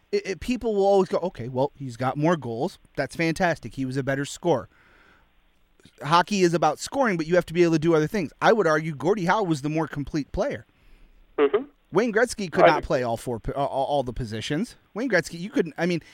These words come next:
Speaker 1: he probably could, but he wouldn't have been Wayne Gretzky if he had did that. You, you,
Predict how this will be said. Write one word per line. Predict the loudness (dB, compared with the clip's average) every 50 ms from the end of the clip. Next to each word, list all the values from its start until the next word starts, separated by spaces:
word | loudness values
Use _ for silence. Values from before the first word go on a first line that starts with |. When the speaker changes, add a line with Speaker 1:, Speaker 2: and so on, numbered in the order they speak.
| -14 _
Speaker 1:
he | -6 -4
probably | 0 2 2 2 2 0 -4
could, | -4 -2 0 2 2 2 2 0 -4 _ _ _ -6 _
but | 0 0
he | 0
wouldn't | 2 2 2 2 2
have | 0 0
been | 0 -2 0 0
Wayne | -2 -2 -4 -4 -4
Gretzky | -4 -6 -6 -6 -10 -12 -12 -12 -12 -10 -8
if | -8 -4
he | -4 -4
had | -4 -4
did | -4 -6
that. | -6 -8 -8
You, | -6 -6 -6 -6
you, | -6 -8 -8